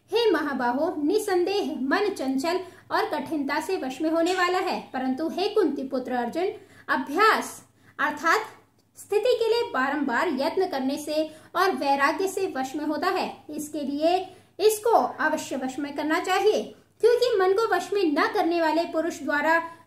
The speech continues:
योग दुष्प्राप्य है, अर्थात प्राप्त होना कठिन है और स्वाधीन मन वाले प्रयत्नशील पुरुष द्वारा साधन करने से प्राप्त होना सहज है, यह मेरा मत है।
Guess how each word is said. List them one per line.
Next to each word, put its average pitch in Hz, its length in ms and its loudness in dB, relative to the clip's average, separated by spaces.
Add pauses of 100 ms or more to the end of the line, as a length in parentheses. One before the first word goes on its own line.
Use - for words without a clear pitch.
योग 339 440 2 (180)
दुष्प्राप्य 277 680 -2
है, 311 360 -4
अर्थात 254 460 -4 (280)
प्राप्त 262 320 -2
होना 302 220 0
कठिन 330 440 -2
है 269 260 -4
और 302 120 0
स्वाधीन 311 640 0
मन 339 160 2
वाले 311 240 2
प्रयत्नशील 302 640 -2
पुरुष 339 240 -4
द्वारा 262 480 -2 (240)
साधन 359 580 0
करने 285 300 -2
से 285 140 -4
प्राप्त 247 300 -4
होना 285 280 -4
सहज 320 340 0
है, 254 280 -2
यह 269 180 -2
मेरा 262 260 0
मत 349 240 0
है। - 320 -8